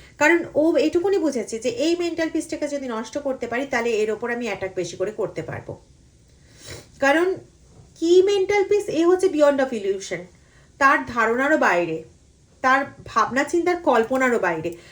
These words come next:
তো ওই তান্ত্রিক এটা ধারণা করতে অক্ষম, কিন্তু ওইটুকুনি জানে তোমার যদি এই জায়গাটা যদি কোনো রকমে কাট করে দেওয়া যায়, তাহলে তোমাকে মেন্টালি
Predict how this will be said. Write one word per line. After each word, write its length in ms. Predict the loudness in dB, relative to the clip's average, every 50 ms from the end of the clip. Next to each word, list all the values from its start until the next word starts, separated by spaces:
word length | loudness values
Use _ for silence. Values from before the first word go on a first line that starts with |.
| -20 -20 -12 _ -2
তো 320 | 0 0 0 -2 -4 -4 0
ওই 140 | 0 2 2
তান্ত্রিক 400 | 2 0 0 0 0 0 0 0
এটা 220 | 0 0 0 0
ধারণা 260 | 0 0 -2 -2 -4
করতে 300 | -2 -2 -4 -2 -2 -2
অক্ষম, 500 | -2 -2 -2 -4 -8 -10 -8 -6 -6 -6 -8 -10 -18 -20 -20 _ _ 0
কিন্তু 420 | 0 0 0 0 -2 -6 -6 -8 -12 -20 -20 -20 _ _ _ _ _ _ -2 0 2
ওইটুকুনি 500 | 4 6 6 6 4 4 2 2 2 2
জানে 200 | 2 2 0 -2
তোমার 240 | -2 -2 -2 -2 -2
যদি 180 | -2 -2 -2
এই 260 | -2 -2 -2 -2 0 0
জায়গাটা 300 | 0 0 0 0 -2 -2
যদি 180 | -2 -2 -2
কোনো 200 | -2 -2 -4 -2
রকমে 280 | -4 -4 -4 -4 -4 -4
কাট 300 | -2 -2 -2 -2 -2 -2
করে 220 | -2 0 0 0
দেওয়া 220 | 0 0 0 0 0
যায়, 180 | 0 -2 -2
তাহলে 280 | -2 -2 0 0 0 -2
তোমাকে 280 | -2 -4 -6 -6 -6
মেন্টালি 440 | -4 -4 -4 -6 -4 -4 -4 -4 -4